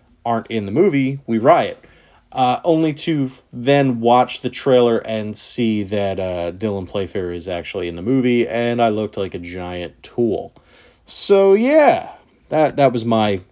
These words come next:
awesome mistake of the day. Um, but, yeah, that's, that's where we're at for now. I, I saw all that stuff, and I had to get something out today to talk about it.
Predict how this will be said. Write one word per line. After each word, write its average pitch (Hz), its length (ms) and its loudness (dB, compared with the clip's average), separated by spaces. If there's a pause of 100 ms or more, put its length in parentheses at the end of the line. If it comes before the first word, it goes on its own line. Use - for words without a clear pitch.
(220)
awesome 98 580 0 (120)
mistake 104 400 0
of 101 80 -4
the 90 60 -8
day. 92 300 -2 (600)
Um, 104 400 -2
but, 117 120 -2
yeah, 240 160 6
that's, 214 360 -2
that's 165 300 2
where 220 160 4
we're 214 140 2
at 208 160 2
for 196 160 -2
now. 196 420 0 (320)
I, 123 240 -6
I 139 120 -2
saw 220 240 6
all 214 100 4
that 185 160 2
stuff, 170 220 2
and 139 80 0
I 117 60 0
had 160 220 2
to 160 80 2
get 156 140 0
something 139 320 -2
out 131 200 2
today 113 580 2 (340)
to - 100 -6
talk 135 320 4
about 113 300 4
it. 107 160 -2